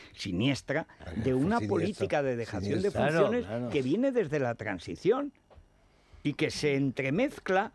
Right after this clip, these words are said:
Speaker 1: con el boscoa-, el boscaje este siniestro del Estado de las Autonomías, que no estaba diseñado así. Y además que después del, del golpe del veintitrés F, los dos partidos trataron de enmendar con la loapa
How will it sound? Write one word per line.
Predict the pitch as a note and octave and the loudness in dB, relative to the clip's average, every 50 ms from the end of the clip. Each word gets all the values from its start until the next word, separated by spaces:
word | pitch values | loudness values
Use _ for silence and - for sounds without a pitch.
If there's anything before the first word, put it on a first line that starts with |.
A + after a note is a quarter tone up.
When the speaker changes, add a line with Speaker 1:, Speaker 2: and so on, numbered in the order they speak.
| - - - | -16 -20 -8
Speaker 1:
con | - C3+ D3 D3 D3 | -4 -2 0 2 2
el | C3+ C3+ C3 | 2 2 0
boscoa-, | A2+ A#2+ G#2+ - - - - - - D3+ F3+ G#3 G#3 G#3 - - | 0 -2 -4 -6 -8 -12 -14 -10 -4 0 2 2 2 2 0 -2
el | D#3+ C#3+ | -2 -2
boscaje | A#2 C3 A2+ - - - G3+ F3 D#3+ - G3+ G3 | -2 -4 -6 -6 -6 -4 -4 -2 -2 -2 -4 -4
este | D3+ - - G3 E3 | -4 -4 -6 -8 -8
siniestro | - - C#3 C#3+ D3+ E3 F#3+ E3 - - - E3+ F#3+ F3+ - - - - - | -8 -8 -8 -6 -6 -4 -4 -6 -6 -8 -8 -6 -6 -6 -8 -10 -20 -20 -12
del | - - B2 C#3 C#3 C#3 C3 C3 | -6 -2 0 2 2 2 2 0
Estado | B2 A2+ - - D#3 D3+ E3+ F3 | -2 -2 -4 -2 0 0 2 2
de | E3 E3 | 2 2
las | E3 D#3 - - | 0 0 -2 -2
Autonomías, | E3 D3+ - - F3 F3+ E3+ F#3+ G#3 G3 F#3+ - - - - - - - | -4 -4 -2 -4 -2 -2 -2 -2 0 -2 -2 -4 -6 -16 -20 -20 -10 -2
que | - G#3 G#3 | 0 2 2
no | G3 G3+ A#3+ | 2 2 0
estaba | C4+ - - - A#3 G#3+ G3 | 0 0 0 0 0 2 2
diseñado | F#3 F#3 C3 - D3 C#3+ D3+ G3 A#3 A3+ F#3+ D#3+ | 0 0 -2 0 0 0 0 0 0 0 0 0
así. | C3 A2 - - E3+ D3+ - - - - - - - | -2 -2 -4 -6 -6 -6 -8 -12 -20 -20 -20 -12 -4
Y | - C#3+ | 0 2
además | D#3 D#3+ E3+ G3+ G3+ E3 - - - _ - | 2 4 4 2 0 0 -4 -10 -20 _ -2
que | - C3 | 0 0
después | B2+ C3 - - - F#3+ G3+ E3+ - | 0 0 -2 0 2 2 2 2 2
del, | - B2+ A#2 A2+ A2 G#2 G2 F#2+ - - - - - - _ | 0 0 0 0 0 -2 -4 -6 -8 -12 -20 -20 -20 -14 _
del | - G#2 B2 A#2+ A#2 A2+ A2+ | -2 0 2 2 2 2 2
golpe | A2 C#3+ F#3 C#3+ - D3+ | 2 0 0 0 0 0
del | C3 A#2 | 2 2
veintitrés | A2 A#2 A2+ - G2+ G2+ - C#3+ D#3+ D3 - D3 | 0 -2 -2 -4 -6 -4 -2 -2 -2 -2 0 -2
F, | C3 A2 - A#2 A2+ - - - _ - - - _ _ _ - | -2 -2 -2 -4 -4 -4 -8 -20 _ -20 -20 -20 _ _ _ 0
los | C3 B2+ A2+ A2 | 0 0 2 2
dos | C#3 A3 G#3+ - | 0 -2 -2 -2
partidos | - - C3 G2+ - - F3 E3 A#2+ F2 - - - - - - - - - | -4 -4 -4 -4 -2 -2 0 0 0 -2 -6 -8 -18 -20 -20 -20 -20 -12 -6
trataron | - A#2 A#2 G2 - D#3 E3+ F#3 F3 C#3 | -2 -2 -2 0 0 0 0 0 0 0
de | A2+ C#3 | 0 0
enmendar | D#3+ F3 D3+ A#2+ A#2 A2+ C3+ D3+ - | 0 0 0 0 2 0 -2 -2 0
con | - C#3+ B2+ | 0 0 0
la | A2 G2+ G2 | 0 0 0
loapa | F#2+ G2+ C3+ E3+ C3+ - G2 F#2+ | 0 0 0 0 -2 -4 -6 -8